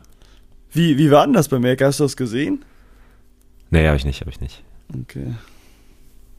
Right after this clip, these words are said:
Speaker 2: Haben wir mit dem Blasorchester gespielt, aber würde ich gerne mal sehen, wie die das von Mickey Krause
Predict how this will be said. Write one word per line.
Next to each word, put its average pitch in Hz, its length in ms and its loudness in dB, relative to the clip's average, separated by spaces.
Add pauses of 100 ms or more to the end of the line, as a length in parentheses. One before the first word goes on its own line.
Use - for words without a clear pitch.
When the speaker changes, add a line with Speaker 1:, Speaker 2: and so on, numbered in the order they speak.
(300)
Speaker 2:
Haben 76 80 -2
wir - 0 -
mit 69 120 0
dem 65 160 -2
Blasorchester 69 720 -4
gespielt, 64 460 -8
aber 67 100 -4
würde 71 120 -2
ich 71 80 -8
gerne 73 160 -2
mal 69 60 0
sehen, 71 200 0
wie 67 40 -2
die 64 60 -2
das 65 160 -4
von 71 160 -4
Mickey 65 200 -4
Krause 156 760 2